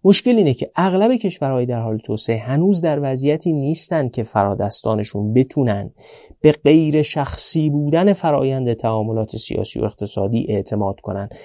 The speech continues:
فرادستان هنوز مطمئن نیستن که حقوق خودشون پابرجاست. از جمله فرادستان هنوز مطمئن نیستن که شکست خوردن در سیاست کم هزینه است. در انگلستان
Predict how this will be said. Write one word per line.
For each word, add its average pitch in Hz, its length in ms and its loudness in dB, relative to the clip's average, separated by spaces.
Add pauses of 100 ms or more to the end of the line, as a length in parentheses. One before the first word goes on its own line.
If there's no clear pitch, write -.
(140)
فرادستان 139 680 6
هنوز 135 380 -2
مطمئن 131 460 -2
نیستن 160 520 0
که 156 120 -6
حقوق 131 380 2
خودشون 110 540 -2
پابرجاست. 98 880 -2 (380)
از 135 200 6
جمله 147 320 2
فرادستان 143 680 0
هنوز 160 280 -4
مطمئن 165 420 -4
نیستن 175 340 -6
که 170 140 -6
شکست 135 540 -4
خوردن 139 440 -2
در 156 160 0
سیاست 139 560 -2
کم 143 220 -2
هزینه 127 360 0
است. 120 280 -2 (300)
در 160 200 8
انگلستان 156 880 2